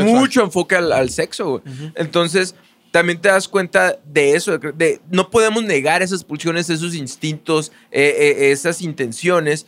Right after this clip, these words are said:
Speaker 1: pero lo que nos hace diferente de los animales es que nosotros podemos racionalizar y podemos pensar y, y, y saber cómo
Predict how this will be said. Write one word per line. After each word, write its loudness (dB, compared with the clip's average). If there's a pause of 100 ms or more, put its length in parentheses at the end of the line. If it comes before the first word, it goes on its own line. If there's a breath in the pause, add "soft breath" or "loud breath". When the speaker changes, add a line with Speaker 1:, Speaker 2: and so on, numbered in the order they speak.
(280 soft breath)
Speaker 1:
pero 6
lo 2
que -4
nos -2
hace -8
diferente -2
de 2
los -4
animales -4
es -12
que -12
nosotros -8
podemos -2
racionalizar -4
y -6
podemos -8
pensar 0
y, -6
y, -8
y -4
saber 0
cómo -6